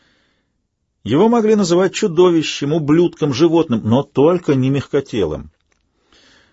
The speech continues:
Проблема, Ваше Величество, в том, что Евсевий сорок лет только и делал, что рассылал своих лучших помощников-библиотекарей в самые отдаленные уголки мира,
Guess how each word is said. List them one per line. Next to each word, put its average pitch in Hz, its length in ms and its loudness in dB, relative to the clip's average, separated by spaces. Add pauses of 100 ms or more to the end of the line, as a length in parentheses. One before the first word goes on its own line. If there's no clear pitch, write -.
(160)
Проблема, 120 600 0
Ваше 101 220 -4
Величество, 101 380 -8
в - 60 -20
том, 170 220 -2
что - 160 -6
Евсевий 127 680 -6 (880)
сорок 170 420 0
лет 170 180 2
только 165 240 0
и 156 60 2
делал, 127 320 0
что - 160 -4
рассылал 120 440 0
своих 110 300 -4
лучших 131 300 -6
помощников-библиотекарей 113 1300 -4
в - 80 -16
самые 170 440 -4
отдаленные 139 580 -2
уголки 131 340 -2
мира, 104 300 -4